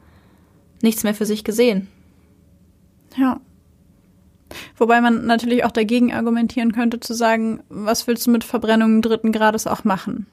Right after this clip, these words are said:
Speaker 2: Du musst sie auf jeden Fall medizinisch behandeln lassen. Wenn die Leute aber wissen, dass du verdächtig bist in einem Mordfall und die Polizei dich sucht und sie sucht dich vielleicht im ganzen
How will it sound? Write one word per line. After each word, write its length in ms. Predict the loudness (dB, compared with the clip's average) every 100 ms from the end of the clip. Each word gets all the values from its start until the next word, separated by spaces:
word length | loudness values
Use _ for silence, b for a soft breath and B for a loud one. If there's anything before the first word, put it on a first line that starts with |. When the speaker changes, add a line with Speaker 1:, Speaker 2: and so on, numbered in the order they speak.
| _
Speaker 2:
Du 80 | 0
musst 320 | 0 0 -2
sie 100 | -2
auf 100 | -2
jeden 240 | -2 0
Fall 160 | 0 0
medizinisch 540 | 0 0 0 -2 -2
behandeln 400 | -2 -2 0 2
lassen. 420 | 2 0 0 0 -2 _ B B B B B B
Wenn 140 | 2
die 60 | 4
Leute 300 | 4 2 0
aber 300 | 2 2 2
wissen, 520 | 0 2 4 6 4
dass 400 | 2 0 0 -4 -4
du 320 | 0 0 0
verdächtig 560 | 0 0 0 -2 -4
bist 220 | -2 -2 0
in 100 | 0
einem 140 | 2
Mordfall 640 | 2 0 -2 -2 0 0
und 100 | 0
die 60 | -2
Polizei 480 | -2 -4 -2 -2 0
dich 180 | 0
sucht 260 | 0 -2 -2
und 140 | -4
sie 100 | -2
sucht 220 | -2 -2 -4
dich 120 | -4
vielleicht 320 | -2 -2 -4
im 180 | -4 0
ganzen 600 | 2 2 0 0 -2